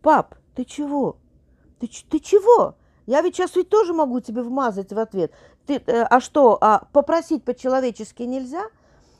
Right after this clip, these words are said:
Вы понимаете, когда мы одни и те же методы употребляем по отношению ко вчерашним рабам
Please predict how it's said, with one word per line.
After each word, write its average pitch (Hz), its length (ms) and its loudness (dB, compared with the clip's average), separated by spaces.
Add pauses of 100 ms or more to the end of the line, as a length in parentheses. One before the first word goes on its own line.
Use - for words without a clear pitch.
(120)
Вы 226 60 -16
понимаете, 330 420 -6
когда 240 300 -4
мы 247 140 -2
одни 254 260 -4
и - 20 -8
те 269 140 -6
же 247 140 -6
методы 240 500 -4
употребляем 202 720 -6
по 196 120 -8
отношению 226 580 -6
ко 220 140 -14
вчерашним 226 580 -10
рабам 196 440 -6